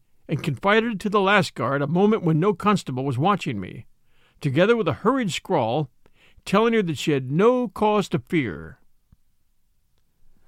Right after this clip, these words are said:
"That note only reached her yesterday," said Holmes. "Good God, what a week she must have spent."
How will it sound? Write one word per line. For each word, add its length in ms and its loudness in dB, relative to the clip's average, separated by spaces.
"That 280 2
note 320 4
only 240 0
reached 320 -2
her 120 2
yesterday," 840 -4
said 200 2
Holmes. 520 -2
"Good 220 0
God, 540 2
what 140 -6
a 80 2
week 320 0
she 180 2
must 220 2
have 140 -8
spent." 520 -4